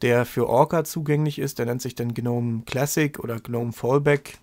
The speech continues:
genau weiß ich's jetzt nicht mehr, das hat sich im Laufe der Zeit ab und zu mal geändert. Dann gab's dann teilweise gnome Classic und gnome Fallback und dann wieder nur gnome Fallback und gnome Classic, also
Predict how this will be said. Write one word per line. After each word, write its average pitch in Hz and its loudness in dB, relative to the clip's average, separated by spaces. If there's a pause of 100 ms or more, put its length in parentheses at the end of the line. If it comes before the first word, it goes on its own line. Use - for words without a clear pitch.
(140)
genau 135 -6
weiß 127 -8
ich's 139 -8
jetzt 135 -2
nicht 131 -2
mehr, 131 2
das 120 -2
hat 131 -4
sich 135 -6
im 123 -2
Laufe 123 2
der 123 2
Zeit 127 0
ab - -2
und 123 0
zu 139 0
mal 127 2
geändert. 143 2 (640)
Dann 120 -2
gab's 123 2
dann 123 4
teilweise 123 4
gnome 120 4
Classic 131 2
und 170 4
gnome 160 8
Fallback 151 4
und 127 -8
dann 131 -2
wieder 131 0
nur 147 2
gnome 151 2
Fallback 147 0
und 127 -8 (160)
gnome 131 -2
Classic, 135 -2
also 123 0